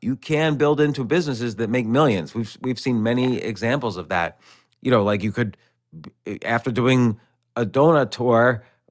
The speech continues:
I could encourage my daughter to s-, uh, set up various other food tours where she hires the tour guides,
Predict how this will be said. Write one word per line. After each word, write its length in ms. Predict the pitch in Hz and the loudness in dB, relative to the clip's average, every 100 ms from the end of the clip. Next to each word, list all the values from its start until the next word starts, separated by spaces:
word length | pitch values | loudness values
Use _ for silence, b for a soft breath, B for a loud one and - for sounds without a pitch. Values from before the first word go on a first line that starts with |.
| _ - | _ -6
I 80 | 110 | -4
could 160 | 117 | 0
encourage 480 | 123 117 131 135 120 | 0 2 2 2 2
my 160 | 127 123 | 0 4
daughter 340 | 123 127 127 | 4 4 2
to 80 | 117 | 0
s-, 160 | 110 - | -4 -6
uh, 220 | 117 117 - | -10 -12 -10
set 320 | - 131 131 | -4 2 2
up 180 | 123 - _ _ _ _ _ _ _ | 2 -2 _ _ _ _ _ _ _
various 600 | 107 127 139 143 139 120 - | -2 2 4 4 2 0 -6
other 300 | 110 147 151 | -2 2 2
food 440 | 117 - 156 160 156 | 0 2 4 4 0
tours 440 | 113 113 113 110 | -2 0 2 0
where 140 | 110 113 | -4 -6
she 300 | - 170 147 | -4 -2 0
hires 420 | 131 120 120 113 | 4 4 4 2
the 100 | 120 | -4
tour 280 | - 147 127 | 2 2 4
guides, 500 | 110 104 113 101 | 2 2 0 -4